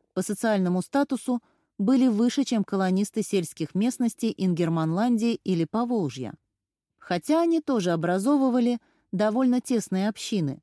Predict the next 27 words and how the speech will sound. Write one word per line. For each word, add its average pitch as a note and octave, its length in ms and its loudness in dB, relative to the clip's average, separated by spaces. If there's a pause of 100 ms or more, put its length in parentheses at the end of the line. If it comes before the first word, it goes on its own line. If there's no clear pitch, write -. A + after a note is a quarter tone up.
создавали G#3 560 -2
церковные F3 600 -2
приходы B3 560 -2
и G#3 160 -4
старались G3+ 580 -2
бережно A3 480 0
сохранять F#3 640 -2
свою F3 380 -2
национальную E3 760 -2
культуру. A3 580 -2 (520)
Напомним, C#4+ 580 2
что C#4+ 240 0
и C#4 40 4
в A#3+ 60 0
жилах B3 340 0
представителей A3 720 -2
династии F#3+ 460 -2
Романовых, F#3 800 0 (400)
начиная F#3 400 0
с - 80 -4
восемнадцатого E3 800 -2
столетия, C4 600 0 (440)
было A#3+ 340 2
изрядное A3+ 460 2
количество G3 540 -2
немецкой F3+ 520 0
крови. F3 400 -4